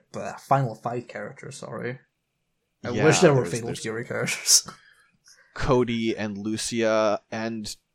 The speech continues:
Speaker 2: does Zeku ever come up in Final Fight, or is that, is that just, like, backstory stuff?
Speaker 1: I think that's backstory stuff. Uh, also the, um, henchmen, like, um,
Speaker 2: Oh, Abigail and Poison,
Speaker 1: Ab-,
Speaker 2: also.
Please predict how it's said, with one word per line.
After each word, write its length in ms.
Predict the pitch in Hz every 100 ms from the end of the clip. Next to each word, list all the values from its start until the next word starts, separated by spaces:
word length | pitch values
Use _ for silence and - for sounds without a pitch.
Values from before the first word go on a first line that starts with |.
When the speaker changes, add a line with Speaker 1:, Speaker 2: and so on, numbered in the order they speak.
| _ -
Speaker 2:
does 320 | 127 123 123
Zeku 300 | 139 165 185
ever 200 | 156 151
come 240 | 147 160 147
up 220 | 156 - -
in 420 | 151 160 165 170
Final 400 | - 165 165 180
Fight, 360 | - 175 175 -
or 140 | 117
is 180 | 117 113
that, 340 | 107 107 104 -
is 160 | 104
that 180 | 104 98
just, 260 | - 92 -
like, 220 | 85 82 _
backstory 520 | 73 82 - - 69
stuff? 400 | - - 67 - -
Speaker 1:
I 80 | 135
think 200 | 135 123
that's 160 | 117
backstory 560 | 113 104 110 - 107 110
stuff. 440 | - 113 110 -
Uh, 460 | 107 110 110 113 117
also 400 | 117 123 120 123
the, 720 | 113 117 113 113 110 107 110 - _ _ _ -
um, 680 | 117 104 92 80 73 73 - - -
henchmen, 520 | 135 127 - 127 120
like, 440 | 113 113 107 107 -
um, 640 | 92 90 82 73 64 - 58 _ _ _ _ _ _ _ 113
Speaker 2:
Oh, 100 | 110
Abigail 460 | 110 107 104 92
and 100 | 92
Poison, 420 | - 80 85 - -
Speaker 1:
Ab-, 80 | -
Speaker 2:
also. 200 | 117 117